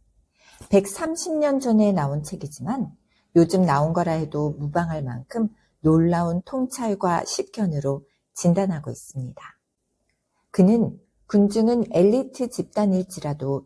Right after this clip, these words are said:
예외 없이 정신적으로 무척 열등하다는 것을 입증하려 했습니다. 군중은 늘 무의식 상태라고도 말합니다.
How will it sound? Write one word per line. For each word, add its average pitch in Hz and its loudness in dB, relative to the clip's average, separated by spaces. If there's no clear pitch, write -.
예외 160 2
없이 135 -6
정신적으로 151 -2
무척 220 -2
열등하다는 165 0
것을 131 -10
입증하려 160 -2
했습니다. 139 -6
군중은 208 4
늘 226 6
무의식 185 -2
상태라고도 196 -6
말합니다. 147 -6